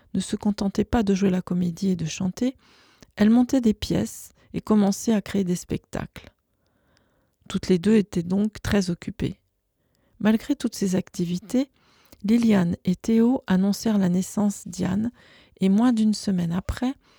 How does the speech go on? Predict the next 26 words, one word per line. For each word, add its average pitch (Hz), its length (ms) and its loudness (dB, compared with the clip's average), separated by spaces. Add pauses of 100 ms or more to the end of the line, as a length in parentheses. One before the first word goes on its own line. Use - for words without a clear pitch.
(320)
Roséanne 208 680 2 (100)
et 185 220 0
Harold 190 560 0 (180)
suivaient 190 380 -2
avec 175 400 -2
Thomas. 156 340 -4 (1080)
Deux 196 220 2
petits 196 300 -4
garçons 175 480 -4
blonds, 160 380 -4 (180)
adorables. 170 680 0 (500)
On 196 120 2
disait 226 260 2
qu'ils 185 300 0
auraient 185 140 2
pu 180 200 -2
être 180 260 -4
frères. 170 500 -6 (760)
En 180 140 0
réalité, 196 640 2 (480)
Tom 233 240 4
était 202 300 -2
un 190 100 2
petit - 220 -2
bonhomme 202 340 4
sérieux, 185 640 0